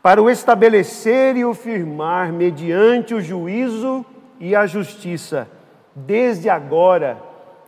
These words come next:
e para sempre. O zelo do Senhor dos Exércitos fará isto. Que palavra maravilhosa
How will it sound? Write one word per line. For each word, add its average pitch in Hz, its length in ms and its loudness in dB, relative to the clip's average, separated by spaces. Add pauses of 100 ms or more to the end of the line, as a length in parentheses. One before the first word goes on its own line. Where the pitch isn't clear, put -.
e 175 120 -8
para 180 500 -8
sempre. 127 800 -14 (580)
O 147 140 -8
zelo 175 680 -2
do 160 160 -8
Senhor 156 720 -4
dos 147 240 -10
Exércitos 143 1120 -14 (320)
fará 131 340 -6
isto. 113 400 -20 (680)
Que 214 120 -6
palavra 160 520 -2
maravilhosa 131 840 -10